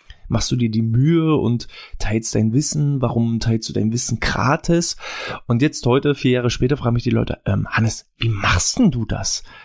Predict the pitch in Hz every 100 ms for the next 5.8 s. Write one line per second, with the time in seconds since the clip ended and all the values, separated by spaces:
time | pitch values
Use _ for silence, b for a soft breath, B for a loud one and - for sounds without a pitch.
0 | B 135 113 107 95 107 113 143 165 180
1 | 170 - 170 185 - 120 113 131 196 160
2 | 110 - - - - - - B B B
3 | B B 147 165 170 165 135 - 120 123
4 | 113 143 190 185 165 156 156 151 170 147
5 | 101 107 - - 107 - -